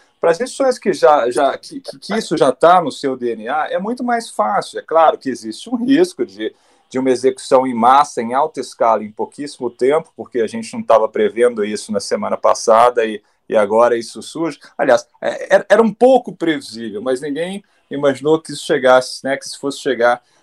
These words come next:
de uma forma tão rápida. Então, tem um risco, é, a-, aí de execução, sim.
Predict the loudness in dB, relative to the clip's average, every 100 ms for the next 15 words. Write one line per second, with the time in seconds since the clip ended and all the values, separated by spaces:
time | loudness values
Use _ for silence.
0 | _ -6 -4 0 0 0 -2 -2 -2 -2
1 | -2 -4 -6 -4 -2 -4 -6 -6 -4 -4
2 | -6 -8 -8 _ _ _ 0 2 4 4
3 | 4 2 2 0 2 2 2 -2 -4 -6
4 | -6 -8 -4 0 0 -2 -12 -12 -12